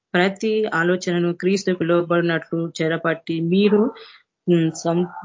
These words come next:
సంపూర్ణ విధేయతను కనుపరిచినప్పుడు సమస్తమైన అవిధేయతకు ప్రతిదన చేసి సిద్ధపడి ఉన్నాము." చూడండి దేవుని జ్ఞానం ఎట్లుంటదంటే కదా, ఈ లోక జ్ఞానాన్ని అడ్డగిస్తుంది అనమాట దేవుని జ్ఞానం.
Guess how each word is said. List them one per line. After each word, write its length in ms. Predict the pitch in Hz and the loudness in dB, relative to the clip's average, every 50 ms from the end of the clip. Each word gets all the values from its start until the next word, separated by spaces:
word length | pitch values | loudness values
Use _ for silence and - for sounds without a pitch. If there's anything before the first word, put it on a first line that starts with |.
| - - | -8 -4
సంపూర్ణ 520 | 160 160 180 190 190 202 202 208 208 208 | 0 0 2 0 2 2 4 4 6 6
విధేయతను 840 | 196 175 175 175 170 185 185 185 185 185 - 185 185 208 254 311 - - - - - - - | 6 6 4 4 4 4 4 4 2 2 2 2 4 4 2 2 -2 -6 -16 -20 -10 -4 -2
కనుపరిచినప్పుడు 800 | 165 170 196 190 196 185 185 180 - 175 175 165 160 - 165 165 | 2 2 2 4 4 4 2 2 2 2 2 2 0 0 -2 -2
సమస్తమైన 1000 | 170 - 170 165 170 190 202 196 - - 196 185 180 175 175 175 170 175 170 180 - _ _ _ _ _ _ _ - - | -2 0 0 0 0 0 0 0 0 0 0 2 2 2 2 0 0 -2 -2 -6 -10 _ _ _ _ _ _ _ -6 -2
అవిధేయతకు 840 | 151 170 202 226 214 196 202 190 190 190 190 175 170 - - 175 | -2 2 2 2 4 4 4 4 4 4 2 0 0 0 -2 -4
ప్రతిదన 540 | 175 - 170 165 170 - 202 185 214 208 202 | 0 0 0 0 0 0 0 2 4 4 4
చేసి 300 | 202 190 190 - 175 175 | 2 -2 -2 -2 -2 -2
సిద్ధపడి 580 | 170 - 156 147 175 175 175 175 175 175 196 190 | -2 -4 -4 -2 -2 -2 0 -2 -2 -2 0 0
ఉన్నాము." 380 | 175 165 160 156 151 151 160 | 0 0 0 -2 -2 -2 -4
చూడండి 360 | 160 - 196 180 185 170 156 | -4 -2 0 0 0 0 0
దేవుని 400 | 147 - 165 160 170 180 180 185 | -2 -4 -4 -2 -2 0 0 0
జ్ఞానం 360 | 170 165 160 160 160 165 165 160 | -2 -2 -2 -2 -2 -2 -2 -2
ఎట్లుంటదంటే 680 | 156 156 - 175 - - 147 151 147 151 151 254 339 359 - - - - - - - | -4 -4 -4 -4 -4 -4 -4 -4 -2 -2 0 0 0 0 -2 -8 -20 -20 -14 -8 -4
కదా, 200 | 165 160 156 - - | -2 -2 -2 0 0
ఈ 80 | 175 175 | 0 2
లోక 380 | 170 180 196 220 226 220 240 | 4 6 6 6 6 6 4
జ్ఞానాన్ని 480 | 233 202 190 185 180 180 185 202 220 - | 2 2 2 2 2 2 2 0 0 -2
అడ్డగిస్తుంది 640 | - 170 160 160 196 196 196 190 196 - 160 170 | -4 -4 -2 0 2 2 2 0 -2 -4 -4 -4
అనమాట 240 | 165 160 160 156 151 | -2 -2 -2 -4 -4
దేవుని 320 | 143 139 151 160 160 160 | -6 -4 -2 -2 -2 -2
జ్ఞానం. 300 | 143 156 147 143 147 147 | -2 -2 -2 -2 -2 -4